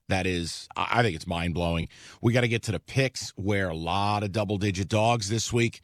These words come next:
Uh, Boomer mentioned it. You got some must-win spots. Tons of stuff left to do. Don't make a move. I got a final word as well, by the way, where Boomer, it,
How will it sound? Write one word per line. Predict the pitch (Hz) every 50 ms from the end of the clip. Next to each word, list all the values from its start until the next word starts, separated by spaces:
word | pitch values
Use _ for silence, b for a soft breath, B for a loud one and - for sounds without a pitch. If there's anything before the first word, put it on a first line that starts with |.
| b b b b b b b b
Uh, | - 85 87
Boomer | - 113 113 113 110
mentioned | 107 117 123 123 117 104 113 127 120 123
it. | 123 120
You | 123 107
got | 90 95 90 -
some | - - 82
must-win | 85 90 98 113 123 117 - - 127 117 123 117 117
spots. | 110 - - - - 117 113 120 123 - - - - b b b b b b b b
Tons | - - - 165 170 156 143 123 107 90 - - b b b b b -
of | 127 120 98
stuff | - - 139 117 104 -
left | 117 117 104 95 - -
to | 113
do. | 85 87 92 78 71 -
Don't | - 117 123 143 -
make | 151 147 147 143 -
a | 156
move. | 151 143 143 147 139
I | 151 143
got | 143 139
a | 123
final | - - - 143 147 160 175 175 170
word | 151 151 151 147 131
as | 110 -
well, | 107 117 120 113
by | 95 95 80 76
the | 71 67
way, | 65 64 60 60 - b b b b b b b b
where | - 110 117 110
Boomer, | 98 117 135 135 143 147 143 139 127
it, | - 123